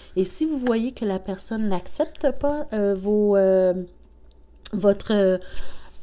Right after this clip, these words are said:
euh, vos limites, si je peux dire, bien peut-être que ce n'est pas la, la bonne personne pour vous, tout simplement. D'accord ? Vous allez trouver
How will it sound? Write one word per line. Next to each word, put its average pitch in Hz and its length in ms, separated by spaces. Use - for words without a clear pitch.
euh, 175 840
vos 208 200
limites, 226 400
si - 180
je - 100
peux 208 180
dire, 240 340
bien 214 220
peut-être 226 380
que 285 100
ce - 120
n'est 233 180
pas 254 220
la, 240 180
la 214 160
bonne 208 240
personne 208 520
pour 196 200
vous, 196 180
tout - 140
simplement. 180 640
D'accord ? 214 400
Vous 202 140
allez 190 180
trouver 214 440